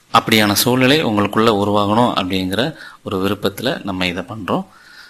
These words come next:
So, உங்களுக்கு இது மாதிரி, அஹ், கிரகங்கள் எப்படி செயல்படும் அப்படிங்கிற முழு ஜாதகத்தையும் ஆராய்ந்து ஆடியோ ரெக்கார்டா வேணும் அப்படின்னா நம்மளை தொடர்பு கொள்ளுங்க,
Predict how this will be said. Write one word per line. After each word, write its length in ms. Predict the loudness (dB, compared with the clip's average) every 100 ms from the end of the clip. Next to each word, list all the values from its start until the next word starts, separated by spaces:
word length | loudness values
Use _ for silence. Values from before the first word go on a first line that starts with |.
| _
So, 300 | -2 -2 0
உங்களுக்கு 560 | 0 2 2 2 2 2
இது 180 | 0 0
மாதிரி, 340 | 2 2 0
அஹ், 400 | -2 -6 -4 -2
கிரகங்கள் 440 | -2 0 0 0
எப்படி 320 | 0 -4 -2 0
செயல்படும் 580 | 0 0 0 0 -2
அப்படிங்கிற 760 | -2 -4 -6 -4 -2 -2 -4 -8
முழு 300 | -2 2 2
ஜாதகத்தையும் 540 | 2 0 -2 -2 -2
ஆராய்ந்து 760 | 0 0 -2 -2 -2 -2 -2 -2
ஆடியோ 300 | 0 0 0
ரெக்கார்டா 360 | -2 -2 -2 -2
வேணும் 300 | -2 -2 -2
அப்படின்னா 400 | -2 -4 -4 -4
நம்மளை 180 | -6
தொடர்பு 360 | -6 -8 -8 -8
கொள்ளுங்க, 280 | -6 -6